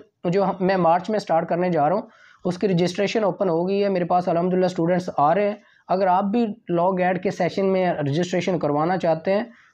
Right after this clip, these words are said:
तो आप भी अपने, मुझे, मेरे साथ कॉन्टैक्ट कर सकते हैं, मेरी टीम के साथ कॉन्टैक्ट कर सकते हैं। और पाकिस्तान के जितने भी बड़े शहर हैं वहाँ हमारी टीम जो है फीमेल के लिए स्पेशली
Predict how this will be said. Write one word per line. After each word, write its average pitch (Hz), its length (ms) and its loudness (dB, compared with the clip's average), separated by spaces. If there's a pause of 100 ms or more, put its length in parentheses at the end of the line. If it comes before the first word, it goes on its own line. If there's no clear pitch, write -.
(120)
तो 180 100 0
आप 175 260 2
भी 180 180 0
अपने, 175 300 -2 (160)
मुझे, 160 260 0
मेरे 165 200 0
साथ 165 140 -2
कॉन्टैक्ट 165 400 -2
कर 190 140 0
सकते 185 300 -4
हैं, 185 60 2
मेरी 180 140 0
टीम 185 200 0
के 202 100 -2
साथ 190 160 0
कॉन्टैक्ट 190 460 -4
कर 185 140 2
सकते 185 280 -6
हैं। 196 140 -2 (880)
और 190 320 2 (360)
पाकिस्तान 214 400 -2
के 240 80 0
जितने 220 260 0
भी 247 80 2
बड़े 190 220 0
शहर 196 260 0
हैं 208 100 2
वहाँ 196 240 0
हमारी 175 380 0
टीम 185 280 -2
जो 175 100 0
है 196 180 0 (560)
फीमेल 233 480 2
के 214 120 -2
लिए 175 160 0
स्पेशली 180 580 -2